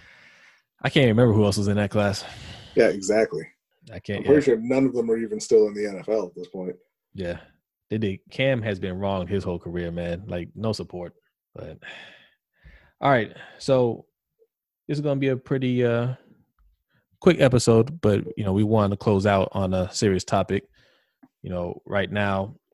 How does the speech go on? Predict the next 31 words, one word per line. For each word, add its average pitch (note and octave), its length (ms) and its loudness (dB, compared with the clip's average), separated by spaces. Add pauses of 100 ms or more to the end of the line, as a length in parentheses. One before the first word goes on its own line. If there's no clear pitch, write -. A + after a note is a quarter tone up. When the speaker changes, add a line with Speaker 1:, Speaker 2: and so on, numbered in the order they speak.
(720)
Speaker 1:
there G#2+ 240 2
are G2 360 2 (400)
protests C3 720 4
slash A2+ 320 2
riots A2 360 2
going G#2+ 280 0
on G2+ 240 -2
throughout G2+ 360 -4
the F#2+ 100 -8
country G2 480 -6 (560)
over F#2+ 300 -6
the, F#2 340 -4 (120)
the F2+ 380 -4 (120)
murder G#2+ 560 2 (640)
of F#2+ 260 -2
George G2 260 -2
Floyd. G2 400 -2 (320)
Speaker 2:
Mm-hmm. G2 260 -12 (520)
Speaker 1:
This F#2+ 160 -10
has F2 80 -12
been F#2+ 140 -6
a F2+ 60 -4
problem. F2+ 680 -4 (560)
This - 140 -8
type F#2+ 220 -4
of F2 80 -8
problem's F2+ 420 -6
been G#2+ 140 -16
going F#2 200 -4
on E2+ 180 -4
for, E2+ 360 -6